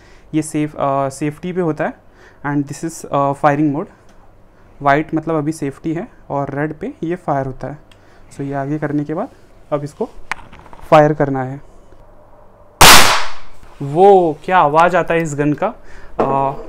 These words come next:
and, uh, एक और राउंड आपको fire करके दिखा देते हैं and उसके बाद फिर आपको पास में लेके जाएंगे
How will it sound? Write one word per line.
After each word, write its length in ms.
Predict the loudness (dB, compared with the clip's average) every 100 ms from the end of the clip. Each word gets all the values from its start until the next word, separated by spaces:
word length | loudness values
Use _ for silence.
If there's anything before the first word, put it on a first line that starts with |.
| -16 -16 -16 -14 -16 -10 -4
and, 240 | -2 0 0
uh, 920 | 2 2 2 0 -10 -12 -14 -14 0
एक 200 | 2 8
और 120 | 8
राउंड 220 | 8 4 2
आपको 200 | 2 2
fire 240 | 4 4
करके 220 | 2 0
दिखा 240 | 0 2 0
देते 220 | -2 -8
हैं 100 | -8 -12 -18 -18 -14 -10
and 100 | -10
उसके 180 | -8 -6
बाद 120 | -6
फिर 200 | -6 -6
आपको 220 | -4 -4
पास 260 | -2 -2 -2
में 60 | -4
लेके 160 | -4
जाएंगे 340 | -6 -4 -4